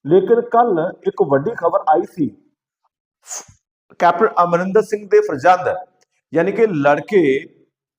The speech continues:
ਰਣਇੰਦਰ ਸਿੰਘ ਨੇ ਇੱਕ ਸੋਸ਼ਲ ਮੀਡੀਆ ਉੱਤੇ ਪੋਸਟ ਪਾਈ ਸੀ ਕਿ ਸਾਨੂੰ ਈਡੀ ਵੱਲੋਂ ਨੋਟਿਸ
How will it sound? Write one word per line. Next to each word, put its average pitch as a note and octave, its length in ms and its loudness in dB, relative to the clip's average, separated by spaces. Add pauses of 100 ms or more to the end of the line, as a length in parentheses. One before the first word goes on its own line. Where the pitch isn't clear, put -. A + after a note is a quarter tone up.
(600)
ਰਣਇੰਦਰ G#3 420 0
ਸਿੰਘ A3 240 -2 (140)
ਨੇ E3+ 140 2
ਇੱਕ F#3+ 320 -4
ਸੋਸ਼ਲ E3+ 400 0
ਮੀਡੀਆ G3+ 260 0
ਉੱਤੇ G3 200 0
ਪੋਸਟ E3+ 400 -6
ਪਾਈ E3 180 2
ਸੀ D3 300 -4 (420)
ਕਿ G#3 140 4
ਸਾਨੂੰ F#3 600 -2 (100)
ਈਡੀ D#3+ 240 -2
ਵੱਲੋਂ G3 340 2
ਨੋਟਿਸ D#3+ 340 -2